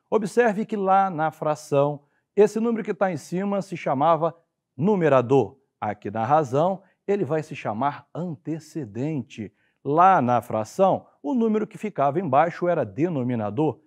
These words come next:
já que na razão, o número será consequente. Outra coisa aqui bacana pra você entender é que nós não podemos representar com números. Então, vamos colocar isso aqui na linguagem matemática, vamos colocar representando com letras. Por quê?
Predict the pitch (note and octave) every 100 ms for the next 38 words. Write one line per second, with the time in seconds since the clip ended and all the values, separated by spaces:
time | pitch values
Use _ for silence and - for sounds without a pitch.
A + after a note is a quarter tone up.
0 | _ _ G2 G#2 G#2+ - G#2+ A#2+ E3+ C#3+
1 | E3+ F3 G3 _ _ - G3 D#3+ D3 C3+
2 | C3 A#2 A#2+ D3 D3 _ _ _ - G#3
3 | G3+ C3+ - B2+ - C#3+ C3+ A2 - -
4 | G2 F2 _ _ _ - A2+ D3+ F3 E3+
5 | E3+ D#3 D#3+ E3+ C#3+ B2+ D#3+ C3+ C#3 D#3+
6 | - D#3 D#3+ D3+ C#3+ C#3 - C3+ B2+ A2
7 | G#2 D#3 - _ - B2+ E3 F#3 F3 G#3+
8 | A3 D3+ D3 C4 D3 D#3 D3+ C#3+ C3+ B2
9 | C#3 B2 C#3 A#2+ B2+ G#2+ G2+ G2 A#2+ G#2+
10 | F#3 F3 - _ - D4 A3+ G#3 F#3 F3+
11 | E3+ - D3 D3+ C3 A2 A2+ C#3+ D3+ B2+
12 | A#2+ C3 B2 G#2 C3 C#3+ - B2 A#2 G2+
13 | _ _ _ C#3 G3 - - F#3 D3 -
14 | E3 D#3+ D#3+ E3 C#3+ A#2 D#3+ F3 G3 G3+
15 | C3 F3 E3+ - A#2+ G2 - - G#3+ -
16 | C3+